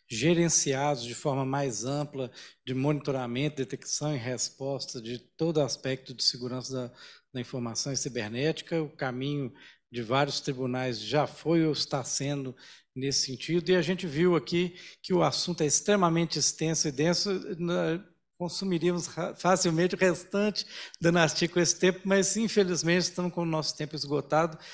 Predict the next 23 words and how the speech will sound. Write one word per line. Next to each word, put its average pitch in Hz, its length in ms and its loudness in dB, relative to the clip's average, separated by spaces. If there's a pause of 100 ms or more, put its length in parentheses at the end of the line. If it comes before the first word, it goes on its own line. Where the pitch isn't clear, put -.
(140)
mas 170 200 4
fica 185 180 -2
aqui 180 160 -2
a 170 60 4
semente 165 440 0
pra 156 120 -2
gente 147 180 -4
continuar 165 540 -2
essas 147 260 -4
discussões 156 760 -6 (360)
disso 151 280 -2
aí 151 140 4
fora 165 420 4
aqui 156 220 -2
do 147 140 -2
Enastic 151 640 -2
e 139 440 -4
entre 156 220 -4
os - 80 -6
tribunais, 139 600 -2
em 135 120 -4
outros 147 280 -2
eventos, 135 580 -2